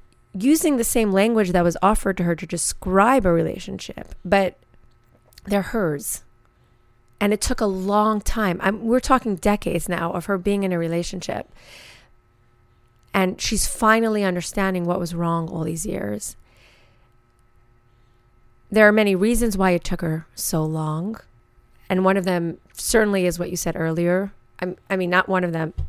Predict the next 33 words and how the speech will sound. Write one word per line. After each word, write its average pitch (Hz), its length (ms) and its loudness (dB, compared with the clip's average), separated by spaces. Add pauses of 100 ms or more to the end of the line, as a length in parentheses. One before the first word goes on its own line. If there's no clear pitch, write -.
(120)
They 196 140 0
all 233 220 4
connect 233 420 -2
to 202 120 -4
what 170 140 -2
we 175 80 -2
shared 165 260 -2
earlier. 160 540 -2 (1160)
Afraid 190 440 -2
of 175 140 -4
what 175 180 -2
will 180 80 -4
happen 170 340 -6
if 180 100 -8
she - 160 -10
confronted 196 560 -4
it. - 360 -8 (1000)
Um, 165 640 -6 (800)
b-, 175 220 -8 (220)
getting 214 240 4
through 202 160 -2
the 185 100 0
day. 233 340 2 (120)
So - 180 0
you, 180 240 0
you 190 140 0
get 196 220 0
through 214 160 0
the 180 80 0
day, 156 280 -2
you 208 160 -2
survive 175 540 0
it, - 340 -4